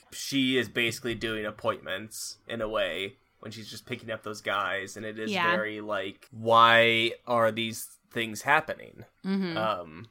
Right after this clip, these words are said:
Speaker 2: I didn't think of that, but I totally see it when you say that. Yeah.
Speaker 1: Mm-hmm.
Speaker 2: That's interesting.
Speaker 1: Just kind of left to piece things together.
Speaker 2: Yeah. And she's also in Under the Skin in a, uh, a disguise as well.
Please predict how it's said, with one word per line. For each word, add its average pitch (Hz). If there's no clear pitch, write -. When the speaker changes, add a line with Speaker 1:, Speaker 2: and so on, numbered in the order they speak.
Speaker 2:
I 240
didn't 381
think 208
of 294
that, 311
but 190
I 196
totally 196
see 240
it -
when 165
you 160
say 185
that. -
Yeah. 240
Speaker 1:
Mm-hmm. 110
Speaker 2:
That's 311
interesting. -
Speaker 1:
Just 117
kind 123
of 107
left 113
to 120
piece 117
things 110
together. 107
Speaker 2:
Yeah. 233
And 240
she's 233
also 202
in 196
Under 190
the 175
Skin 175
in 175
a, 160
uh, 160
a 190
disguise 165
as 170
well. 160